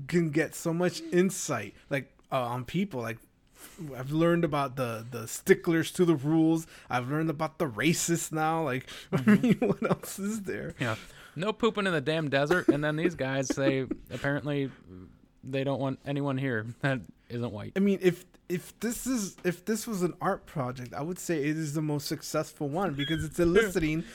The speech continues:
Speaker 1: the most varied response from, uh, different wide gr-, uh, uh, a wide group of people.
Speaker 2: Yep. What's the term that was hip from, like, the early two thousands? The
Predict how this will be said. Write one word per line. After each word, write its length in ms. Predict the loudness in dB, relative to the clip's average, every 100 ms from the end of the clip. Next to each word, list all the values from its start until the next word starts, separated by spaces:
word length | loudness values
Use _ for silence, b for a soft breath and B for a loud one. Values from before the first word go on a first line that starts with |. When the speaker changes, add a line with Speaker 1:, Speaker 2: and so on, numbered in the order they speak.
| B B
Speaker 1:
the 180 | 4 4
most 460 | 0 2 2 2 -2
varied 540 | 4 6 6 4 4
response 600 | 0 -2 0 2 2 -4
from, 360 | -2 -2 -2 -6
uh, 420 | -10 -8 -8 -10 -4
different 340 | -4 -2 -2
wide 280 | 0 0 -2
gr-, 140 | -6 -2
uh, 40 |
uh, 340 | 0 -2 -4 -4 -4
a 60 | -4
wide 320 | -2 0 -2
group 200 | -2 -4
of 100 | -4 -6
people. 420 | -6 -6 -12 -12 _ _ _ _ _ -14
Speaker 2:
Yep. 120 | -14 _
What's 200 | -8 -8
the 120 | -6
term 280 | -10 -6 -4
that 100 | -4
was 140 | -6 -4
hip 220 | -6 -6
from, 160 | -8 -6
like, 160 | -4
the 120 | -4
early 260 | -4 -2 -2
two 120 | -6
thousands? 420 | -8 -8 -6 -6
The 120 | -8